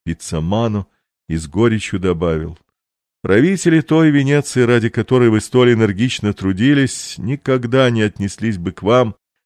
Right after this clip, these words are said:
так великодушно. Они по-другому относятся к тем, кто им верно служит.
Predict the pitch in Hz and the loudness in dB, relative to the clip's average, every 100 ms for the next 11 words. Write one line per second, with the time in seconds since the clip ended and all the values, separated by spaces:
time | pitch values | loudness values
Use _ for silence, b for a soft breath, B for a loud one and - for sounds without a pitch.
0 | _ 110 117 110 104 101 101 95 95 - | _ 0 0 0 -2 -2 -4 -2 -4 -6
1 | - - _ _ _ _ - 175 202 190 | -18 -20 _ _ _ _ -4 -4 0 0
2 | 180 175 196 185 156 139 135 131 - - | 0 2 2 2 0 0 -2 -2 -4 -6
3 | 113 - 139 127 - 117 110 101 120 123 | -6 -2 -2 -2 0 0 0 2 2 2
4 | 110 107 120 117 76 _ - | 0 -2 -2 -4 -6 _ -20